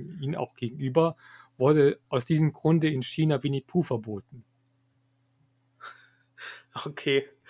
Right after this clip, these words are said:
Speaker 2: aber es wurde nur Winnie Pooh verboten, es wurden nicht die Menschen erschossen oder so.
Speaker 1: Das
Speaker 2: Ähm,
Speaker 1: kann ich, das, das, das weiß ich ehrlich gesagt nicht, könnte ich mir auch vorstellen.
Speaker 2: Ja, okay, da sind wir dann, da wären wir dann, glaube ich, in Nordkorea.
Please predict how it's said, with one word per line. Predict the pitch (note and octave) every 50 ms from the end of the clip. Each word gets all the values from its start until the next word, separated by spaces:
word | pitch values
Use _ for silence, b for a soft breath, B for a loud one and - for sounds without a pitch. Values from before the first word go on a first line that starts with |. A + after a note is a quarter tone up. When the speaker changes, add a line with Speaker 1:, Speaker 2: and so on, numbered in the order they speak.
| B B B B
Speaker 2:
aber | B C#3+ C#3 C#3+
es | C#3 C#3 -
wurde | C#3+ E3 F#3+ F#3+ D#3+
nur | E3 E3 D#3+ D3
Winnie | D#3+ E3 D#3+ D#3+
Pooh | D#3 - - A#3 A#3
verboten, | - - - B2+ - A#2+ A#2+ A#2+ B2 - - C3
es | A#2 - - -
wurden | C3 C#3 D3 D3+
nicht | D3 C#3+ - -
die | D3
Menschen | C#3 D3 D#3 F#3+ - - D#3 C#3+ C3 C3+ - _ -
erschossen | C#3+ C3 - - - C3+ C3+ - D#3+ C#3 C3
oder | B2 A#2+ A#2+ A2+ G#2+
so. | G#2+ A2+ A2 A2+ _ _ B B B B B B B _ -
Speaker 1:
Das | - B2 B2+ C3+
Speaker 2:
Ähm, | C#3 B2+
Speaker 1:
kann | D#3 D#3 E3 F3
ich, | E3+ -
das, | - D3 D3 -
das, | - D#3+ D3+
das | - D#3+ C3+ B2 B2+
weiß | C#3+ C#3+ D3+ C#3 C#3
ich | B2+ - -
ehrlich | B2+ A2+ A2 G#2 -
gesagt | - A#2+ G#2+ A2+ G#2+ G#2 _ -
nicht, | A2 - -
könnte | - C3 C3+ C3+ D3
ich | A#2
mir | C#3+ C3
auch | B2+ B2+ -
vorstellen. | - C#3 C3 B2 - - B2 A2+ A2 A2 - _ _ _ _ _ _ _ _ _ _ _ _ B B B B B B B B -
Speaker 2:
Ja, | A#2+ A#2
okay, | A2+ - - C3+ B2
da | B2 A2+
sind | G#2+ B2 A#2+ -
wir | - C3 A#2
dann, | A#2+ A#2 A#2+ A#2+ B2 C3 -
da | B2 B2 C3
wären | C3+ B2+ B2+
wir | C3 B2+
dann, | B2 B2 B2+
glaube | - - A#2+ A#2+ C3 C3+
ich, | B2
in | A#2
Nordkorea. | A#2 A2 A#2 - - - C3 A#2 - A#2 B2 B2+ G#2 A#2 C3